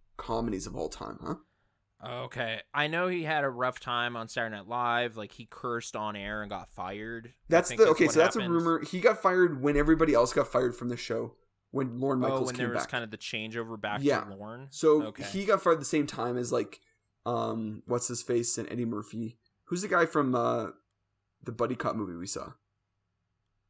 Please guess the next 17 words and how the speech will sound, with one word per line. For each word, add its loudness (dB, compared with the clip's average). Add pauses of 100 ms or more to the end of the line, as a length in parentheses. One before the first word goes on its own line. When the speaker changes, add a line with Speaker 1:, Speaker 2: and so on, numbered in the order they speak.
(760)
Speaker 1:
Joe 6
Speaker 2:
<laughs> -
Speaker 1:
Piscopo. -2
Speaker 2:
We -2
did -4
a 4
whole -4
season. -10
Speaker 1:
Yeah, 2
Speaker 2:
What? 0
Speaker 1:
Piscopo. -4 (1120)
Speaker 2:
Oh, 6
yeah, -4
Joe -4
Piscopo, -10
sure. -18 (280)
Speaker 1:
So -12